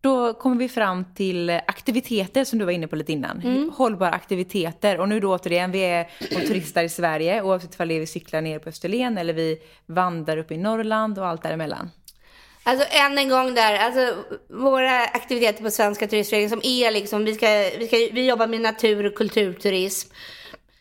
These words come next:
Speaker 2: Naturen är ju inte så stor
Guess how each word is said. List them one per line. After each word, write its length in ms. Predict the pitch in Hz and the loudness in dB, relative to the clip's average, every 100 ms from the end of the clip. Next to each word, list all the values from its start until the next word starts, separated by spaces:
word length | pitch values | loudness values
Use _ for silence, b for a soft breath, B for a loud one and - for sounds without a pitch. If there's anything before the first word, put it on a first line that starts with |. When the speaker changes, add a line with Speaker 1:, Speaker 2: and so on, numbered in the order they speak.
| B | B
Speaker 2:
Naturen 840 | 247 254 254 320 294 254 240 226 - | 2 2 2 0 2 2 2 2 2
är 320 | 196 226 226 214 | 2 4 2 0
ju 400 | 196 175 147 180 - - _ - | -2 0 -2 -6 -12 -20 _ -2
inte 460 | 220 180 - 185 | -2 -2 -2 -4
så 160 | 190 185 | -2 -4
stor 380 | 196 175 160 | -2 -2 -2